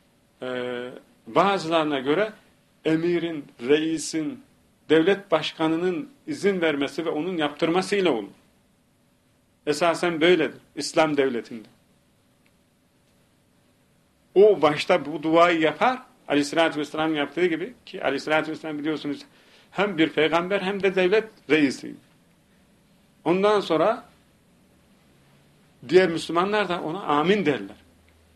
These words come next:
Diğer bölgelerde de onun emriyle böyle dualar edilir. Ta ki o sıkıntı kalkıncaya kadar. Veyahut da belirli bir zaman.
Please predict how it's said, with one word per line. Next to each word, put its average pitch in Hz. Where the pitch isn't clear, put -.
Diğer 185
bölgelerde 185
de 220
onun 190
emriyle 175
böyle 202
dualar 165
edilir. 127
Ta 226
ki 240
o 220
sıkıntı 233
kalkıncaya 190
kadar. 107
Veyahut 175
da 220
belirli 185
bir 196
zaman. 139